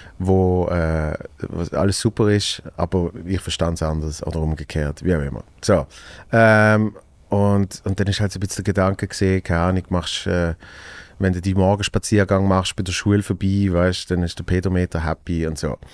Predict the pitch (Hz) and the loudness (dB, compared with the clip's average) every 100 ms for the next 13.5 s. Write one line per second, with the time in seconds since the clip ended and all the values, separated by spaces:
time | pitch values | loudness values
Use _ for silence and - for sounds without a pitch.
0 | - - - - - - - 104 104 104 | -20 -20 -20 -20 -20 -20 -2 4 6 6
1 | 104 104 113 - 123 110 110 120 131 147 | 4 2 0 0 0 -2 0 -2 0 0
2 | 127 117 113 - 117 120 123 - 107 101 | 0 0 -2 -2 0 2 0 0 2 4
3 | 127 - - 104 - 90 92 85 80 92 | 2 -2 -6 -4 0 0 0 -2 -2 -4
4 | - 80 78 82 82 - - - - 82 | -4 -6 -6 -6 -6 -8 -10 -10 -6 -6
5 | - 98 170 165 127 101 85 - - - | -4 -2 0 0 0 -2 -2 -4 -12 -16
6 | - - - 110 107 - 139 123 - 123 | -20 -2 4 6 4 4 2 2 2 4
7 | 127 - 120 - 117 - 120 - 113 104 | 4 2 2 2 2 2 0 2 -2 -2
8 | 101 117 113 127 135 135 - _ _ _ | 2 4 6 4 2 0 -6 _ _ _
9 | _ - - 113 - 113 107 90 90 117 | _ -4 -2 0 2 4 4 4 6 4
10 | - - 107 98 95 92 - 117 131 - | -2 0 4 4 4 0 2 4 4 2
11 | - - 120 120 110 110 - 95 95 - | 0 6 6 6 4 2 2 0 0 0
12 | 101 107 107 101 98 98 92 - 87 90 | 2 2 2 2 2 0 -2 -2 2 2
13 | 92 - 73 65 | 2 -2 -6 -6